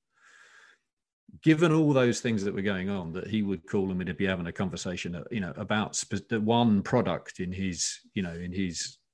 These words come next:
y-, you know, in, in his world, he was always interested, and he was always, you know, uh, fo-, focused on, right, you know, w-, w-, the competition as well. You know, where are we?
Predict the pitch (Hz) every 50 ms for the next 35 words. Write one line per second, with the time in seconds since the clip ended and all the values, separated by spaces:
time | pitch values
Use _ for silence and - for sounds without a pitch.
0 | _ - 107 90 73 - - _ _ _ _ - 127 123 101 95 101 104 113 110
1 | 104 98 107 104 95 95 104 98 92 87 80 71 73 - - _ _ _ _ -
2 | - - - - _ _ - 123 113 120 117 143 147 156 147 147 185 196 - 180
3 | 143 - - - - _ _ _ - 143 113 107 104 104 107 117 107 117 113 107
4 | 127 131 131 127 127 123 117 117 117 117 110 - - - - 156 131 107 104 110
5 | 151 202 - _ _ _ - 113 113 110 104 101 101 76 - - - - 123 120
6 | 120 - - - - 123 120 117 - - 104 - - - 87 101 120 135 127 123
7 | - - - 120 113 123 135 120 113 - 104 - - 226 135 117 - - 131 113
8 | 104 - - - 110 104 - 139 156 151 120 101 113 113 113 135 151 156 160 151
9 | 135 131 120 123 151 175 180 165 - 113 120 120 123 120 117 117 113 110 110 117
10 | 135 151